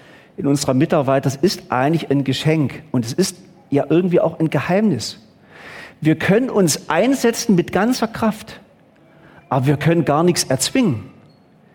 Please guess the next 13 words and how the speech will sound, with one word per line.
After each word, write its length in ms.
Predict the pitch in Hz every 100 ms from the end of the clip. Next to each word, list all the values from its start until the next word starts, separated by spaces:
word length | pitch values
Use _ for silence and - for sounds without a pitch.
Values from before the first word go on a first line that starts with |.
| _
Sondern 260 | - 151 135
das 160 | -
Wesentliche 760 | 151 180 226 226 254 214 226 226 -
schenkt 320 | - 160 147
Gott 300 | 170 190 - - -
einfach 380 | 131 139 - 135
so. 440 | - 165 113 - - - _ -
Und 60 |
die 60 | 123
Bibel 260 | 147 147 139
nennt 240 | 147 135
das 180 | 123 -
Segen. 380 | 180 165 120